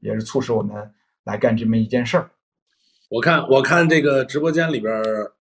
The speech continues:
Speaker 2: 很多人，这个听大家聊的都进一步在问啊，“曹老师可以多聊聊创业路上零到一的关键点吗？”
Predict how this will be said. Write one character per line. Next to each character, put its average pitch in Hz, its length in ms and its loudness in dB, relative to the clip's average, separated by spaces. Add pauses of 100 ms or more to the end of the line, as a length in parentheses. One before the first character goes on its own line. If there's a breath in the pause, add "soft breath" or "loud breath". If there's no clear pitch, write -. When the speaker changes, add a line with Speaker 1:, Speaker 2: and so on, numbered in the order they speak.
(200)
Speaker 2:
很 127 180 -4
多 160 160 -2
人， 156 180 -2
这 156 120 -2
个 127 140 -2
听 185 260 -4
大 170 120 0
家 160 140 0
聊 135 220 -4
的 139 100 -6
都 147 260 -6 (280)
进 214 160 -4
一 165 40 -2
步 147 160 -4
在 135 200 -4
问 135 220 -4
啊 127 160 -12
，“曹 185 140 -8
老 208 140 -2
师 170 80 -4
可 180 80 -4
以 196 60 2
多 202 100 -4
聊 185 140 0
聊 185 120 0
创 185 220 -6
业 190 60 0
路 190 160 0
上 160 120 -2
零 165 140 -8
到 190 140 -4
一 190 100 -6
的 190 80 -4
关 190 160 -4
键 185 160 -4
点 120 220 -8
吗？” 139 60 -12